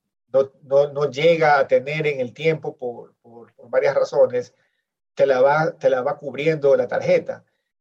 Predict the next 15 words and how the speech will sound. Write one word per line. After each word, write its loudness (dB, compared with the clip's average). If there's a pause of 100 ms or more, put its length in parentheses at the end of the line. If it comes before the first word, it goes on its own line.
(280)
Esa -4
es -4
una. -8
Y -8
la 2
otra 2
es -8
que -6
mucha -4
gente -8
le -2
gusta -4
vivir -8
del -2
crédito, -6